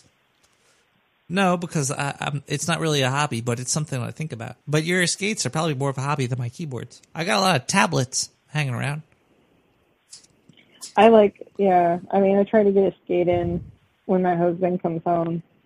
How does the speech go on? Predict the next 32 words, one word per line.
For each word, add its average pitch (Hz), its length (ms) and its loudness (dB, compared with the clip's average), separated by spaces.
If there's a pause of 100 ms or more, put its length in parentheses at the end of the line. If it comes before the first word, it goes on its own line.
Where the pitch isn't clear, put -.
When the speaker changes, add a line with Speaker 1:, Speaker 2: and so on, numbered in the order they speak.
(680)
Speaker 2:
and 180 120 0
just, 175 240 0
like, 160 400 0 (400)
let 180 180 0
the 180 80 -6
boy, 170 500 0 (1500)
uh, 160 420 -2
he's 233 180 8
so 269 100 10
excited 175 340 6
when 170 160 0
I 160 60 0
come 165 240 -4
home, 165 200 -2
though. 160 220 0
It's 214 160 2
so - 160 -2 (140)
cute. - 280 0 (360)
Like, 214 100 6
his 233 100 8
little 220 180 8
face 175 340 0
lights 170 240 -2
up. 175 180 0
He's 196 140 0
like, 202 200 0 (100)
"Oh, 381 320 0
you're 285 140 0
back." 320 360 2 (1160)
He's 220 140 -8 (220)
so - 100 -10 (200)
cute. - 160 -8